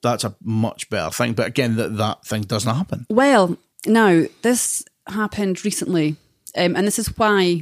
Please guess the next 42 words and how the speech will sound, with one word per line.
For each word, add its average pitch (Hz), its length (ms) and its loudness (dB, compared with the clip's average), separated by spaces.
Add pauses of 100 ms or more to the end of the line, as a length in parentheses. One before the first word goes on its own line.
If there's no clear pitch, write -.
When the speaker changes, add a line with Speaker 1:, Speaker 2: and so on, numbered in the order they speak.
Speaker 2:
this 190 180 -6
is, 165 100 -4
it's 180 140 -4
a 220 40 4
s-, - 220 -6 (180)
silly 311 240 4
situation. 170 760 2 (560)
Uh, 175 260 4
it 180 100 2
was 180 120 0
kind 240 180 0
of 214 80 0
more 208 160 4
formal 196 480 2
gathering 175 600 2 (800)
my 175 80 0
friend 190 260 2
and 170 100 2
I 160 120 6
were 147 80 4
at. 143 220 0 (420)
Speaker 1:
Mm-hmm. 117 260 2
Speaker 2:
Um, 185 160 4
and 190 100 4
we 202 60 6
had, 208 280 2
we 220 80 2
had 226 180 2
to - 80 -8
be 226 80 2
sensible. 160 640 0 (260)
But - 80 -2
anyway, 190 220 4
so 180 140 -2
we're 185 40 0
sitting 233 480 2
rows 196 240 0
of 185 80 -8
seats. - 540 -4 (1500)
And 180 400 4 (680)
my 202 60 -8
friend, 202 520 0